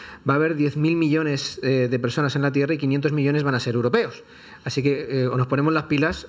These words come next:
o los que vamos a tener un problema vamos a ser nosotros, ¿eh? Nosotros no lo veremos, pero lo pueden ver nuestros hijos, los nietos, etcétera. Y me parece que la conciencia de Borrell para eso es, eh, bueno, en fin, fantástica, y yo lo aplaudo.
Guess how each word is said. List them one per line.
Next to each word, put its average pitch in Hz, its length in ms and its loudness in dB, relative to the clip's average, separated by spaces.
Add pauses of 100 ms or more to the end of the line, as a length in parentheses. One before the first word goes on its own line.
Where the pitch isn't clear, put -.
o 131 140 2
los 131 120 0
que 131 60 0
vamos 135 160 0
a 131 40 -2
tener 139 160 0
un 135 60 0
problema 135 260 2
vamos 120 260 0
a 104 60 -6
ser 98 80 -8
nosotros, 107 420 -2 (120)
¿eh? 123 180 -2
Nosotros 131 320 -2
no 135 80 2
lo 135 80 2
veremos, 180 340 0
pero 127 120 0
lo 113 120 -2
pueden 117 200 0
ver 117 80 -4
nuestros 131 240 -2
hijos, 220 260 0
los 165 100 0
nietos, 170 300 -2
etcétera. 131 320 -2 (220)
Y - 60 -12
me 113 40 -4
parece 117 160 0
que 123 60 2
la 120 60 2
conciencia 117 420 0
de 104 80 0
Borrell 104 260 0
para 98 240 0
eso 127 340 -2
es, 107 420 -4
eh, 82 520 -4
bueno, 87 320 -10 (300)
en 78 80 -20
fin, - 160 -14 (400)
fantástica, 110 500 -4
y 95 60 -2
yo 107 80 0
lo 107 80 -2
aplaudo. 82 340 -8